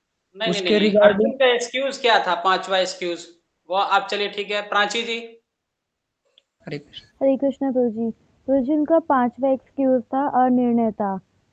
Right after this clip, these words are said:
Speaker 3: यानी वो निर्णय
Speaker 1: हाँ,
Speaker 3: नहीं,
Speaker 1: very
Speaker 3: नहीं
Speaker 1: good।
Speaker 3: ले पा रहे थे।
Speaker 1: यानी decision नहीं ले पा रहा था, indecision।
Speaker 3: हाँ जी।
Speaker 1: ठीक है, अभी हम लोग <clears throat> इन पांचों excuses का खंडन भगवान कृष्ण दूसरे अध्याय में कैसे करते हैं, इसका जवाब अब मैं चाहता हूं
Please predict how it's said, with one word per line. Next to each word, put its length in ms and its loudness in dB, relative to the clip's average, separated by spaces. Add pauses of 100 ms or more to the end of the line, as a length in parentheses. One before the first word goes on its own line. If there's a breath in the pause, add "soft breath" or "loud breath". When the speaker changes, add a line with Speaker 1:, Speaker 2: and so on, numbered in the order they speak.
Speaker 3:
यानी 180 0
वो 100 6
निर्णय 320 2
Speaker 1:
हाँ, 160 2
Speaker 3:
नहीं, 140 -2
Speaker 1:
very 40 0
Speaker 3:
नहीं 160 0
Speaker 1:
good। 120 0
Speaker 3:
ले 60 -6
पा 220 -6
रहे 120 -8
थे। 140 -12
Speaker 1:
यानी 240 -8
decision 420 -2
नहीं 160 0
ले 100 4
पा 180 0
रहा 100 0
था, 140 -4
indecision। 640 -6
Speaker 3:
हाँ 120 0
जी। 300 -2
Speaker 1:
ठीक 340 -6
है, 260 -2 (720)
अभी 260 4
हम 220 0
लोग 320 4
<clears throat> 840 0 (360)
इन 160 0
पांचों 560 4
excuses 760 2
का 100 2
खंडन 560 0
भगवान 520 0
कृष्ण 440 -10
दूसरे 360 -4
अध्याय 380 -2
में 140 -4
कैसे 260 -10
करते 300 -10
हैं, 380 -6 (440 soft breath)
इसका 340 2
जवाब 380 2
अब 200 -4
मैं 140 -2
चाहता 340 -2
हूं 180 -2